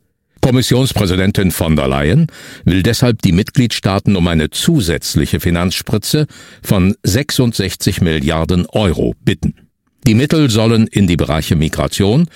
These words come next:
Ukraine und Wettbewerb fließen,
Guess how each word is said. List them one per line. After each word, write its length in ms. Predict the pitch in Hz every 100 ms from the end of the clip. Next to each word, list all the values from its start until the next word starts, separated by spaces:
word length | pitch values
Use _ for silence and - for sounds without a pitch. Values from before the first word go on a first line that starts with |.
| - - -
Ukraine 720 | 98 - 90 98 110 120 120 - - _
und 240 | 110 87 90
Wettbewerb 640 | - - 80 67 64 -
fließen, 480 | - 101 87 -